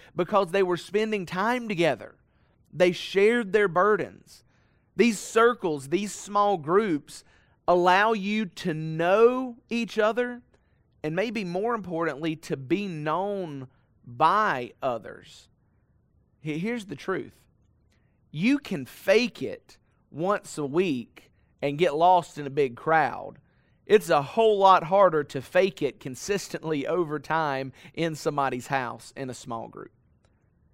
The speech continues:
We need each other. We need to spend time with each other, and small groups help us grow in relationship with each other. But I think even more importantly than that, small groups help us grow in our relationship with Jesus.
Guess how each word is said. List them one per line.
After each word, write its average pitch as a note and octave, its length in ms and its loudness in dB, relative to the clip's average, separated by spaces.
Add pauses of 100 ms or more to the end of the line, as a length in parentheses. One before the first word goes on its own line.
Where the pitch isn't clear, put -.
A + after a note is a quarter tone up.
(160)
We D#3 200 0
need F3+ 420 -4
each D#3+ 300 -6
other. A#2 400 -4 (180)
We D3 80 -8
need E3 120 -6
to D3+ 40 -6
spend C#3 300 -6
time F#3 440 -2
with D3+ 140 -4
each C3 220 -6
other, A#2 340 -6 (180)
and C3 160 -10
small D#3+ 320 0
groups D#3+ 300 -2
help D3 220 -2
us B2+ 120 -6
grow C#3 280 -2
in C3 180 -4
relationship A#2+ 760 -8
with G#2+ 140 -14
each - 200 -12
other. B2 280 -10 (240)
But D#3 140 4
I F3 120 6
think D#3+ 260 -6
even D#3 260 -6
more C#3+ 180 -6
importantly C3 540 -6
than A#2 200 -10
that, C#3 340 -4
small D3 340 -4
groups D3+ 400 -4
help C3 260 -4
us A#2 200 -8
grow C3+ 680 -2 (240)
in C3+ 160 -8
our C3 220 -4
relationship A2+ 1000 -10 (240)
with A2 300 -8
Jesus. - 580 -18